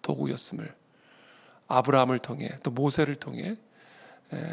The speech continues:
설명해 주죠. 아브라함이 의롭다함을 얻은 것은 율법을 받기 전이고, 어,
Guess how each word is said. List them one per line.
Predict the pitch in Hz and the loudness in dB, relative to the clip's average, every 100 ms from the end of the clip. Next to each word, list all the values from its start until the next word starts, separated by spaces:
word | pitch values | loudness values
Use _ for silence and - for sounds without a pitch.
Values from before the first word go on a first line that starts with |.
| 175 170 147 151 | -8 -10 -12 -4
설명해 | - 185 160 135 | 0 2 2 -2
주죠. | - 170 - - _ _ _ - | -6 -10 -12 -14 _ _ _ -4
아브라함이 | - 123 139 131 | -2 4 6 6
의롭다함을 | 131 135 131 139 131 135 135 - - - | 6 4 4 4 4 2 -2 -12 -20 -6
얻은 | 135 135 | -4 -2
것은 | 131 143 170 135 - - - | -2 -2 -2 -6 -12 -20 0
율법을 | 151 143 139 135 | 0 4 4 4
받기 | 127 - 165 139 - - | 0 -2 -6 -6 -8 -6
전이고, | - 151 143 - - _ _ _ - - - _ _ | -4 -4 -6 -12 -14 _ _ _ -20 -20 -20 _ _
어, | - - - 180 - | -8 -8 -10 -14 -18